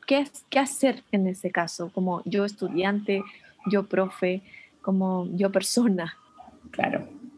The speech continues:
Speaker 2: Em, bueno, eso va a depender de muchas cosas, ¿verdad? Pero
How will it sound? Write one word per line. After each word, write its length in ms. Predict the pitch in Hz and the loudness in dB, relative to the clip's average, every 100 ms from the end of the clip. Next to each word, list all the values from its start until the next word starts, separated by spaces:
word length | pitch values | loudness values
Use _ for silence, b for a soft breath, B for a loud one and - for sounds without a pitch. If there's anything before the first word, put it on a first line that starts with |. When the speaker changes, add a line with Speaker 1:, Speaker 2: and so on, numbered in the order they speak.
| - - | -20 0
Speaker 2:
Em, 920 | 185 185 185 180 175 170 160 160 - B B B | 4 4 4 6 4 4 2 0 -2 B B B
bueno, 180 | 190 175 | 0 2
eso 180 | 185 240 | 4 6
va 60 | 240 | 6
a 60 | |
depender 280 | 240 226 220 | 6 6 6
de 80 | 233 | 4
muchas 380 | 185 185 247 226 | 4 2 2 4
cosas, 480 | 247 214 175 151 170 | 4 4 2 2 2
¿verdad? 500 | 180 175 196 220 - | 2 4 4 2 4
Pero 480 | 226 233 254 269 | 4 6 6 4